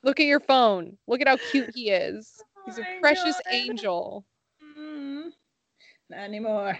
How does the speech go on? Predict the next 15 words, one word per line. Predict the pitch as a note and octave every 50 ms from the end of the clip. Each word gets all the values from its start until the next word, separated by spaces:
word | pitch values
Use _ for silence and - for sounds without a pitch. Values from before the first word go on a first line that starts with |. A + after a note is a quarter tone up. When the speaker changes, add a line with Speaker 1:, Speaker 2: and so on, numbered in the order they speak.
| - - _ _
Speaker 2:
Okay. | - C4+ - - -
Speaker 1:
Oh | - - F4
my, | F4 C4 F#4 C4 B3+ - - - -
oh | G#3+ G#3+ A#3+ A3+
my | A3 A#3+ A#3+ A#3+ -
God. | - - A3 G3 F#3+ F#3+ G#3+ _ _ _
<laughs> | G#3 A#3+ E4 - - - C#4 C4+ - _ _ _ _ _ D4+ _ _ _ _ _ _ _ D#4 F4 G#4 A4 A4 G4+ D#4+ -
Speaker 2:
He's | C#4+ C#4+ - - - D4 C4+ B3 A#3
really | A3 G#3+ G#3+ G#3 G3 G3+ F3+ - -
cute. | - - - - - - - - - - _ -
<laughs> | - E4 - _ _ - - - _ _ _ _ _ _ _ G4 G4+ G4+ F#4+ F#4 F4+ F4+ F4 E4+ E4+ F4 _ - A4
Aw. | F#4+ F4+ E4+ C4+ A3 G#3+ G#3 G3+ G3 G3 G3 F#3+ F#3+ G3 G3 G3+ C#4 C4+ B3 - _ _ _ _ _ _ _ _ _ _ _ _ _ _ _ _ _ - - _ - - _ _ _ _ _ _ _ - -
I'm | A3
sorry, | G#3+ B3 A#3 G#3+ G#3+
kid. | A3 - G3+ G3+ A3 -